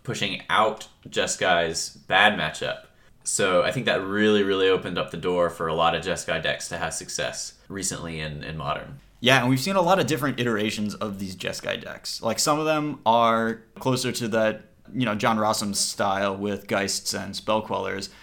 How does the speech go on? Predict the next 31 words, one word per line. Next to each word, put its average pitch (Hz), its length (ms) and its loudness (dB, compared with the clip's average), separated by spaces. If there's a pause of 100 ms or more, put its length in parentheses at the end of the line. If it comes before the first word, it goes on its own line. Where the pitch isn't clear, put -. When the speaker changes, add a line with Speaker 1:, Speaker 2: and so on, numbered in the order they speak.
(220)
Speaker 2:
but 120 280 4 (100)
especially 139 580 2
in 120 380 -2
the 110 100 2
Open 143 240 0
this 110 160 -2
weekend, 104 560 -2
uh, 101 160 0
two 127 200 -4
of 120 40 0
the 117 80 0
Jeskai 107 380 2
decks 104 440 0
in 107 140 -4
the 95 80 -4
top - 400 0
eight 113 320 2 (460)
were 107 800 2
much, 131 760 2
much 123 280 2
more 113 160 4
controlling. 101 640 0
They 98 100 -4
were 98 100 -2
not 107 580 2
tempo 101 300 -2
decks. 90 300 -4
They 98 100 -4
were 95 180 -6
legitimate 107 960 0
modern 101 600 0